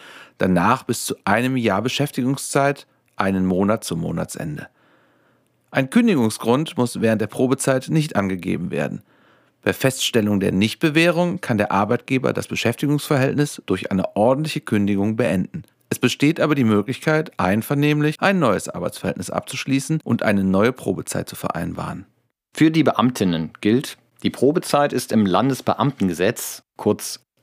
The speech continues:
Speaker 2: L B G, geregelt. Sie beträgt grundsätzlich drei Jahre. In dieser Zeit soll geprüft werden, ob sich die Beamtin oder der Beamte dauerhaft für den Dienst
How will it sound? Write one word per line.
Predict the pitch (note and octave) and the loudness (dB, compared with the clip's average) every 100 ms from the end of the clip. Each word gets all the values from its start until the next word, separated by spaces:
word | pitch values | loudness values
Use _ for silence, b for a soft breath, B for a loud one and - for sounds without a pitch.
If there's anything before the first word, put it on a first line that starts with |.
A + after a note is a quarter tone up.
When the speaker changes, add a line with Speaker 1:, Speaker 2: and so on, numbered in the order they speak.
| - | -4
Speaker 2:
L | F2 | -2
B | E2 | -2
G, | D#2 F#2+ C3+ D3+ _ _ | 0 2 0 -2 _ _
geregelt. | - F#2+ F2+ D#2 - - _ _ _ _ | -2 0 0 -2 -10 -18 _ _ _ _
Sie | - | 0
beträgt | G#2+ - - A#2+ C#3+ - | 0 0 0 0 0 -4
grundsätzlich | - A#2+ B2+ B2 B2 A#2 - | 0 2 2 0 0 -2 -4
drei | G#2 - F2 | -4 -2 0
Jahre. | G#2 F#2 E2+ E2+ _ _ _ _ - | 0 -2 -4 -8 _ _ _ _ 0
In | B2 | 2
dieser | A#2+ G3 F#3+ | 4 2 2
Zeit | - A#2 B2+ C#3 | 2 0 0 0
soll | - A2+ | 0 0
geprüft | G2+ - D3+ - D3 | 0 0 0 0 0
werden, | D3 D3+ E3 E3 | 0 0 -4 -6
ob | - A2+ | -4 -2
sich | - - | -2 -2
die | G#2+ | 0
Beamtin | - A2+ C3+ - E3 E3 | 2 2 2 2 0 2
oder | G#2 F2+ D#2+ C#2+ C#2+ | 2 2 2 0 -2
der | D2+ | -2
Beamte | - G2 B2 C#3 C3+ | 0 0 0 0 0
dauerhaft | A#2 E2+ F#2 A#2+ A#2 A#2 - | 0 0 2 2 2 -2 -2
für | - | -4
den | G#2 G2 | 0 0
Dienst | F#2 F#2 G2+ - - | 2 0 0 -6 -8